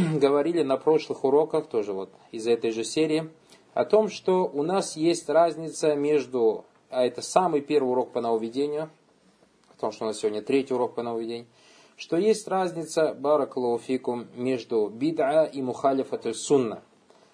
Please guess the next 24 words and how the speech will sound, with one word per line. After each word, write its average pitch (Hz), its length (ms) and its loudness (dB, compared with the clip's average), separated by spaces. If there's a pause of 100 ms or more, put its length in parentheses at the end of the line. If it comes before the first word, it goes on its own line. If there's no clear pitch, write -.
(140)
Мухалифат 165 640 2
сунна, 175 420 0
противоречие 147 800 0
сунна, 165 420 -4
это 151 340 -2
когда 170 360 -2
человек 160 380 0
что-то 143 380 0
делает 160 420 0
из 139 120 -6
того, 143 280 2
что 143 200 -6
противоречит 135 760 -4
сунне, 175 760 -4 (380)
и 170 80 -4
не 185 140 0
обязывает 165 840 0
себя 135 380 0
этим, 104 540 -6
и 131 60 -8
не 131 180 -2
обязывает 120 680 -2
этим 120 320 -8
других. 120 420 -2